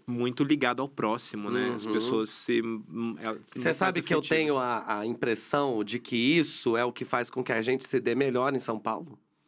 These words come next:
Speaker 2: A gente que vem de lugares assim, porque a gente, é, acaba oferecendo pras pessoas, pros paulistanos, bem já de picom, a gente acaba
Speaker 1: Aham.
Speaker 2: oferecendo,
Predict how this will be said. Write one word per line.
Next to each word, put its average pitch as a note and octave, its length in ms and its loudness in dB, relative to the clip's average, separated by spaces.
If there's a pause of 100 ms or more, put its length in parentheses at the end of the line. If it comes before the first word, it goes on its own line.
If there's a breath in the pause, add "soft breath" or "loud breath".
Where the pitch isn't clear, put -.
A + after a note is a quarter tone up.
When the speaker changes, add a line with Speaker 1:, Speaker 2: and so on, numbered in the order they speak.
(280 soft breath)
Speaker 2:
A B2 100 2
gente C3+ 300 0
que C#3+ 100 2
vem A#2+ 380 2 (260 loud breath)
de B2 120 2
lugares A#2 480 0
assim, C#3+ 400 2
porque C#3 280 -2
a A#2+ 60 2
gente, C#3 580 2
é, A#2+ 300 0
acaba C#3 580 0 (680 loud breath)
oferecendo D#3+ 840 2
pras C3+ 240 -2
pessoas, B2+ 380 0
pros A2+ 200 -6
paulistanos, G#2+ 1500 2
bem B2 320 0
já A2 180 2
de G#2+ 120 -8
picom, G#2 840 0
a G#2+ 100 2
gente A#2+ 240 0
acaba A#2+ 280 2
Speaker 1:
Aham. B2+ 60 -2
Speaker 2:
oferecendo, B2+ 840 2